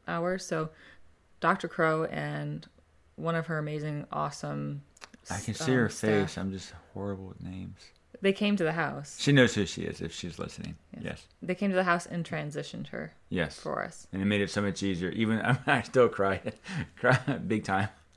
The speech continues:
Speaker 1: Yeah.
Speaker 2: I made everyone cry. <laughs>
Speaker 1: <laughs> Yes. Like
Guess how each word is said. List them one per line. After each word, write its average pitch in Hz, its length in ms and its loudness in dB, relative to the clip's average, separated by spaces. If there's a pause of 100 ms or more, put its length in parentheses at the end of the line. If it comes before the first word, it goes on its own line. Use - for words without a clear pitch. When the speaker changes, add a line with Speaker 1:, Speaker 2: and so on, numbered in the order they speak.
(100)
Speaker 1:
Yeah. 196 420 4
Speaker 2:
I 120 60 2
made 131 120 12
everyone 123 280 12
cry. 104 360 8
<laughs> - 640 4 (300)
Speaker 1:
<laughs> 226 500 2 (520)
Yes. 185 380 6 (320)
Like 202 240 6